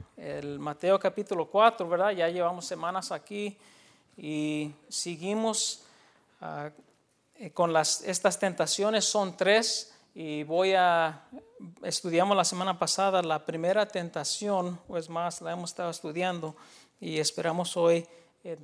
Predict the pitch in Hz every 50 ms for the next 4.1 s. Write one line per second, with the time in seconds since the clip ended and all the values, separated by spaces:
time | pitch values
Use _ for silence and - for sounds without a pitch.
0 | - _ - 180 165 151 - 170 165 165 170 170 160 156 147 - - 160 151 170
1 | 170 170 165 160 156 - 147 139 - 170 160 156 151 147 160 147 147 147 135 -
2 | - 156 151 143 139 131 - _ _ _ _ _ _ _ _ _ _ _ _ _
3 | _ - - 175 160 165 180 180 214 233 247 254 254 247 226 202 185 175 170 165
4 | -